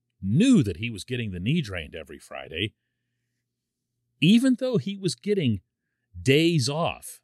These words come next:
veterans' days off, or whatever it was, over the course of the week,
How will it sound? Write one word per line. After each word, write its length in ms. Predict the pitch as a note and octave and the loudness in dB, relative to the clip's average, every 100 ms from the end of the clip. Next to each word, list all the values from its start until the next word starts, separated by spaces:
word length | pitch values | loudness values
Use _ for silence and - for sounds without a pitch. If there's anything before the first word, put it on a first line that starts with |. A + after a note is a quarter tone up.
| - | -18
veterans' 760 | F2 G2 A2+ - A2+ G#2 F2+ F2 | -10 -4 -4 -2 -6 -6 -8 -8
days 480 | G2+ G2 G2+ F2+ | -4 -2 -2 -4
off, 440 | G2 G2 E2+ D#2+ - | -6 -6 -8 -10 -14
or 80 | D#2 | -8
whatever 400 | G2+ D#3+ E3 A2 | -2 0 0 -2
it 100 | D2+ | -6
was, 400 | D2 F2+ - _ _ _ _ _ _ _ _ _ _ A#2 | -12 -8 -8 _ _ _ _ _ _ _ _ _ _ 2
over 240 | B2+ C3+ | 2 2
the 100 | A2+ | -4
course 420 | - D#3+ E3+ - | -6 -4 -2 -2
of 120 | B2+ | -4
the 80 | G#2+ | -8
week, 520 | F#2 F3+ E3+ - - | -6 -2 -2 -2 -20